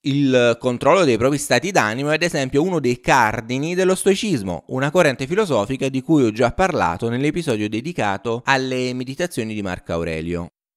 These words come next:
Certo, a tutti noi capita di provare delle emozioni negative come la collera, la rabbia, l'ansia e la tristezza.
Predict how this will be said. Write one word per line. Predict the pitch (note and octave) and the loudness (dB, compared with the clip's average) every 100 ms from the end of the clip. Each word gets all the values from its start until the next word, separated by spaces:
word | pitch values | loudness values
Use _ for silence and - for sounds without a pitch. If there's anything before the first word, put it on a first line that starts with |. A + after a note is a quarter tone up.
| _ | _
Certo, | _ F#3 A#3 - C#3+ B2 | _ -4 -4 4 6 6
a | - | 4
tutti | - G#3+ - | -2 -6 -6
noi | F3+ B2 | -2 -2
capita | G#2 G#2+ G#2+ G#2+ | 0 -2 -2 -4
di | G2+ G#2+ G#2+ | -4 -4 -4
provare | G#2 G#2+ A#2 | -2 0 2
delle | G#2+ G2+ | 0 -2
emozioni | F#2+ F#2+ A#2 G#2+ | -4 -6 -6 -4
negative | G2 F#2+ G#2 F3 C3 | -2 -2 -2 0 0
come | F#2+ G2 F#2+ F#2 F#2 F#2 | 0 -4 -4 -4 -4 -6
la | E2+ | -6
collera, | F#2+ G2 A#2+ G#2+ G2 F#2 F#2 F#2 | -2 2 2 2 0 2 0 -2
la | F#2+ F#2 | -4 -4
rabbia, | F#2+ A2+ A#2+ F#2+ G2 F#2 | 0 2 2 -2 -4 -2
l'ansia | F2+ G2 C3+ B2 - G#2 | 0 0 0 -2 -6 -4
e | |
la | F#2 F2+ | -4 -6
tristezza. | - F#2 - F2 E2 - F2+ | -8 -14 -8 -8 -8 -8 -8